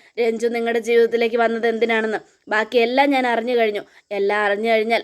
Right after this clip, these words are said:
എനിക്ക് സമാധാനത്തോടെ ഈ വീട്ടിൽ നിന്ന് ഇറങ്ങാമല്ലോ. അതുകൊണ്ടാണ് ഞാൻ പറഞ്ഞത്. നിങ്ങളും നിങ്ങളുടെ വിജയലക്ഷ്മി അമ്മയും രഞ്ജുവും ഒക്കെ സന്തോഷമായിട്ട് ജീവിച്ചോ, ഞാൻ ഇവിടുന്ന് പടി ഇറങ്ങിക്കോളാം, സമാധാനത്തോടെയും സന്തോഷത്തോടെ ഇറങ്ങിക്കോളാം. എനിക്കറിയണം, അതിനു മുമ്പ് എനിക്കറിയണം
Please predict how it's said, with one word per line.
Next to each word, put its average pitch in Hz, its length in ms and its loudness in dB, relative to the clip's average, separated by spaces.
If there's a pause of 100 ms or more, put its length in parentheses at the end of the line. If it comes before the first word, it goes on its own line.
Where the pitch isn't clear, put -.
എനിക്ക് 202 260 -4
സമാധാനത്തോടെ 269 800 0 (320)
ഈ 247 120 -6
വീട്ടിൽ 269 280 -2
നിന്ന് 269 140 -2
ഇറങ്ങാമല്ലോ. 247 420 0 (360)
അതുകൊണ്ടാണ് 277 500 2
ഞാൻ 220 140 -4
പറഞ്ഞത്. 208 340 -2 (320)
നിങ്ങളും 233 460 -2
നിങ്ങളുടെ 233 260 0
വിജയലക്ഷ്മി 233 580 2
അമ്മയും 240 300 -2 (380)
രഞ്ജുവും 233 440 2 (100)
ഒക്കെ 285 220 -2
സന്തോഷമായിട്ട് 277 680 0
ജീവിച്ചോ, 233 420 -2 (320)
ഞാൻ 247 240 -2
ഇവിടുന്ന് 269 260 2
പടി 285 260 0
ഇറങ്ങിക്കോളാം, 269 600 0 (260)
സമാധാനത്തോടെയും 262 840 0
സന്തോഷത്തോടെ 302 680 0
ഇറങ്ങിക്കോളാം. 247 520 0 (260)
എനിക്കറിയണം, 226 640 -2 (220)
അതിനു 262 240 2
മുമ്പ് 277 260 2
എനിക്കറിയണം 277 640 2